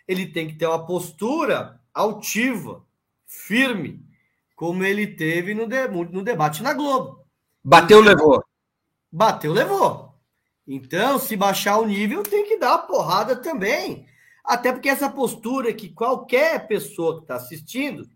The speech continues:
Speaker 1: espera de alguém que é agredido, acusado, xingado, é, como ele foi no debate, é, da Globo. Claro que evitando cascas de banana,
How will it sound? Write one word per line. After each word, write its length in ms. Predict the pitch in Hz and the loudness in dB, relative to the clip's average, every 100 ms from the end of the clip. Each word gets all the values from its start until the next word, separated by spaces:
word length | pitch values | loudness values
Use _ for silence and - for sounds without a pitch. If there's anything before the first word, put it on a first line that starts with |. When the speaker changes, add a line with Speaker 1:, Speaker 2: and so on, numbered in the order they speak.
| _ _ - | _ _ -12
Speaker 1:
espera 800 | 190 - - 190 285 269 123 - _ _ - | -10 -10 0 2 2 0 -4 -14 _ _ -4
de 140 | 180 | 2
alguém 260 | 262 190 214 | 2 2 -2
que 140 | 269 | 0
é 40 | |
agredido, 800 | 277 311 349 254 208 285 - - _ _ _ _ - | 0 0 -2 -2 -2 -4 -6 -18 _ _ _ _ -18
acusado, 960 | 120 - 226 156 185 233 240 139 - _ - | -14 -8 -6 0 4 4 4 -4 -14 _ -18
xingado, 840 | - - - 175 185 - 180 - _ _ _ _ _ _ - | -12 -6 -4 2 4 4 0 -14 _ _ _ _ _ _ -10
é, 380 | 151 147 143 143 | -6 -4 -4 -6
como 300 | 160 165 185 | -8 -6 -6
ele 140 | 240 | -6
foi 300 | 247 175 190 | -6 -6 -4
no 120 | 233 | -4
debate, 1400 | 269 262 180 160 160 160 - 220 202 185 151 143 131 - _ | -2 0 2 2 0 -2 -10 -8 -6 -6 -6 -8 -10 -14 _
é, 100 | - | -16
da 160 | 127 175 | -8 -6
Globo. 540 | 185 208 294 302 - - _ _ - | -2 2 4 2 -2 -20 _ _ -6
Claro 400 | 269 277 302 - | 2 2 2 -2
que 100 | 254 | -4
evitando 920 | 240 262 - 208 240 269 196 95 - _ _ _ _ _ _ | -4 -6 -4 -2 0 -2 -6 -12 -20 _ _ _ _ _ _
cascas 500 | 180 190 196 156 151 | 0 0 0 -6 -10
de 80 | 147 | -8
banana, 840 | 151 190 190 190 254 214 107 - | -6 -4 -2 -2 -2 -4 -10 -16